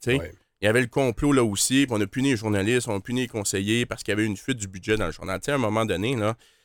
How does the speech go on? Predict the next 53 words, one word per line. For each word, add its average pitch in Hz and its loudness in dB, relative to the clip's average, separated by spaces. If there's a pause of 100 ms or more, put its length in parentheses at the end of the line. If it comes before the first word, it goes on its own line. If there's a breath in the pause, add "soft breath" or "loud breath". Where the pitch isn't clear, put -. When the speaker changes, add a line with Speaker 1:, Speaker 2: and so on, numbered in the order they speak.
(160 soft breath)
Speaker 1:
tu 127 2
sais, 135 0
les 113 2
gens, 143 2
les 117 0
gens 143 2
s'expriment, 143 -2
on 117 2
est 110 0
en 120 2
démocratie, 123 -2
l'information 127 0
circule, 147 0
les 120 4
médias 127 2 (140)
posent 156 4
Speaker 2:
Ouais. 135 0
Speaker 1:
des 123 0
questions, 123 -2 (120)
Speaker 2:
Ouais. 76 -14
Speaker 1:
c'est - -18
tout - 2
à - 6
fait 147 0
normal. 95 -2 (140)
Speaker 2:
Ouais. 64 -12
Speaker 1:
Mais 107 2
pour 156 0
ce - 2
qui 196 -8
est 165 -4
du 113 -8
putsch, - -4
moi, 143 2
j'ai 120 2
pas 170 -2
entendu 135 -2 (240)
personne 160 -2
parler 120 2
de 98 -4
ça, 233 -4
puis - -6
j'ai 139 -2
surtout - -6
pas 311 -12
entendu 135 -4
personne - -2
dire 156 -4
qu'il - -20
voulait 123 0
avoir 123 0
la 95 -4
job, - -4